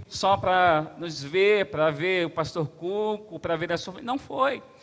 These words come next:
Mas você chegou nesta casa de oração, nesta igreja, com um propósito. E Deus está te mostrando a direção a um novo caminho de Deus pra você. Deus tem uma nova história pra você.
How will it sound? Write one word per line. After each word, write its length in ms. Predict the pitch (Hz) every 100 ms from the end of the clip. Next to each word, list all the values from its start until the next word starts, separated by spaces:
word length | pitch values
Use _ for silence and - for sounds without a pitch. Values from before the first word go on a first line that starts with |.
| - _
Mas 160 | 185 180
você 260 | 190 190
chegou 300 | 196 196 196
nesta 280 | 190 185 180
casa 680 | - 175 175 170 156 165 160 - -
de 120 | 139
oração, 580 | 156 151 - 180 170 165
nesta 300 | 160 160 -
igreja, 580 | 165 147 160 165 156 160 - - _
com 160 | 156
um 60 | 165
propósito. 840 | 175 175 - 135 127 123 117 123 113 _ _ _ _ _ _
E 80 | 135
Deus 220 | 139 160
está 220 | 160 - 165
te 140 | 170
mostrando 360 | 160 156 160 160
a 40 |
direção 640 | 151 160 151 - 139 127 - - -
a 100 | 160
um 140 | 165 160
novo 380 | 165 185 185
caminho 400 | 185 180 165 165
de 80 | 156
Deus 240 | 143 143 139
pra 160 | 139
você. 360 | 131 127 - 98 - _ _ _ _ _ _ _ - -
Deus 400 | 160 180 190 -
tem 280 | - 190
uma 200 | 190 185
nova 560 | 175 175 180 180 180 180 - -
história 720 | 175 - - 175 170 170 175 - -
pra 160 | - 170
você. 560 | 156 160 - 147 139